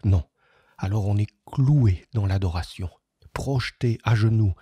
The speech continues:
la face contre terre. On devient l'un de ces petits, l'un de ces pauvres en esprit à qui Jésus a promis le royaume, qui voient leur impuissance, qui sont torturés par la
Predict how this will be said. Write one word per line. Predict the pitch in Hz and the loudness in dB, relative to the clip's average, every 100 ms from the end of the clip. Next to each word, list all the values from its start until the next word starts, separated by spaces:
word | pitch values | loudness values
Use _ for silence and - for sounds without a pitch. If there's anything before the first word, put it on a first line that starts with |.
| _ | _
la | 107 | -4
face | 104 - 101 - | -4 -4 -6 -6
contre | - 104 110 | -8 -8 -8
terre. | 101 113 95 113 - _ _ _ _ _ | -8 -10 -12 -16 -20 _ _ _ _ _
On | 117 | -6
devient | 117 107 120 113 - _ | -2 2 4 2 0 _
l'un | 117 123 | 2 4
de | 113 | 2
ces | - 107 | 0 -2
petits, | 120 110 - 117 95 - - | -2 -4 -6 -8 -8 -10 -4
l'un | 113 117 | 0 0
de | 107 | 0
ces | - 110 | -2 -4
pauvres | - 123 110 98 107 | 0 2 2 2 0
en | 107 | 2
esprit | 107 - - 113 156 170 _ | 2 0 -6 -2 -2 -4 _
à | 113 | -8
qui | - 131 107 | -4 -2 2
Jésus | 113 107 127 147 | 2 2 0 0
a | 98 | -2
promis | - - 107 127 113 | -4 -2 2 2 2
le | 95 | 0
royaume, | 87 98 98 107 131 170 180 - _ _ _ _ _ | -2 -2 0 0 -2 -4 -8 -12 _ _ _ _ _
qui | 135 | -4
voient | 107 110 147 147 | -4 -2 0 2
leur | 127 110 | 2 4
impuissance, | 117 - 113 110 - 170 190 190 - - _ _ | 2 0 -6 -6 -4 -4 -4 -8 -16 -20 _ _
qui | 127 | -10
sont | 104 110 | -4 -4
torturés | - 135 - 165 139 160 151 | -4 -6 -6 -2 0 0 -2
par | 131 | -2
la | 117 | -2